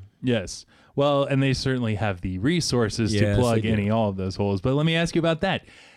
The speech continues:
Speaker 1: This, to me, is the first time that a Yankees team that was successful, uh, can be considered to come out of nowhere, quote unquote, and that they were a surprising team and that they were just as likable as they were.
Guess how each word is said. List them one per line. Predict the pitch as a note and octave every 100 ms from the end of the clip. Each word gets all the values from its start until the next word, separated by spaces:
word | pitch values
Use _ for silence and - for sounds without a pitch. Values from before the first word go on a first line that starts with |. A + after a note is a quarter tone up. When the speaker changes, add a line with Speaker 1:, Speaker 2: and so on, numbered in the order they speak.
| _
Speaker 1:
This, | A#2+ A3+ C#4
to | - F#3+
me, | F3+ C3 G#2+ A2
is | C#3 B2
the | B2+
first | - F3 E3+ -
time | D3+ C3+ B2
that | A2+
a |
Yankees | A#2 B2+ C3 C3 A#2
team | - B2 A2+ G#2 G2+ - _ _ -
that | B2 D3
was | E3
successful, | D#3 - - G#3 - - A#2 A2 G#2 _ _ _ -
uh, | B2 A#2 A#2 A#2+ - _ _ - C#3+
can | D3 C#3+
be | C#3
considered | C3+ A#2 D#3 C#3 C3 A2
to | C#3+ C3 -
come | - C3 D3+ D3
out | B2+ B2
of | A2
nowhere, | A#2 B2+ A2+ G2 F2+ F2+
quote | - A2+ G#2 A#2+
unquote, | G#2+ F#2+ G2+ F2+ E2 - - -
and | B2
that | B2+ A#2+
they | C3
were | B2 A#2+ B2+
a | A#2+
surprising | - A2+ - C3 C3+ C#3+ B2+ A#2+ A2+
team | G#2 B2+ A2+ G#2 A2+ D3+
and | F#3 E3+ D#3+ C#3+ - - _
that | D3+ D3+
they | E3+
were | E3+
just | C3+ F3+ -
as | C3 G2+
likable | G2 A#2+ F3+ D#3+ A2 G2+ F#2
as | F#2
they | A2 F#2+
were. | F2 E2 D#2+